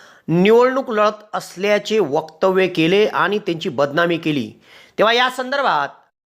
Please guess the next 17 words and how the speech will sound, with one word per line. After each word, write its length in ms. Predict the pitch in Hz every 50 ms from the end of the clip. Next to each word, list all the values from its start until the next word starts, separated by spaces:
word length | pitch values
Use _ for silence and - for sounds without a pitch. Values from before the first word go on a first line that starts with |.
| _ _ _ _ _ _ _ _
बुधवार 400 | - 175 220 220 247 277 294 294
दिनांक 320 | 277 277 277 277 277 277
तेरा 380 | 285 277 269 262 254 262 262 262
नोव्हेंबर 420 | 254 254 240 262 254 254 247 254 254
रोजी 300 | 240 240 233 220 247 254
दुपारी 360 | 214 240 214 240 240 247 247
दोन 240 | 226 233 233 240 240
वाजता 720 | 240 233 226 214 220 - 185 165 156 147 139 131 123 127 - - _ _ _ _ _ _ _
वंचित 320 | - 180 214 220 - 269
बहुजन 340 | 247 233 233 247 254 262 254
आघाडीच्या 760 | 247 233 220 214 226 233 240 233 - - 214 220 220 233 233 - -
शामिभाताई 720 | - - 196 196 208 226 220 233 220 226 226 226 233 233
पाटील, 640 | - - _ - 226 226 220 - 180 147 139 139 143 - - - - - - -
अ, 40 | -
यांनी 1000 | 220 233 240 233 220 220 220 240 254 262 240 180 151 151 147 143 139 139 139 156 _ _ _ _ _ _ _ _ _ _ _ _ _ -
स्पष्टीकरण 760 | - - - - 269 254 - - 285 233 269 262 269 262 254
देत 280 | 254 254 226 170 156